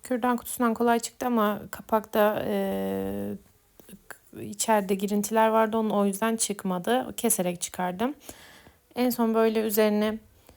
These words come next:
e, zımparayla düzeltiyorum. Ufak tefek pürüzler, e, oluyor illaki.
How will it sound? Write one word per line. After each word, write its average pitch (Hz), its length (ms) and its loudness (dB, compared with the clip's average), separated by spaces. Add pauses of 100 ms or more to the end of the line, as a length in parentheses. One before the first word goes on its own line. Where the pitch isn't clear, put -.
(380)
e, 202 200 -2
zımparayla 202 640 4
düzeltiyorum. 220 960 2 (420)
Ufak 202 300 0
tefek 202 300 -6
pürüzler, 180 760 2 (200)
e, - 340 -6
oluyor 208 300 0
illaki. 180 680 -2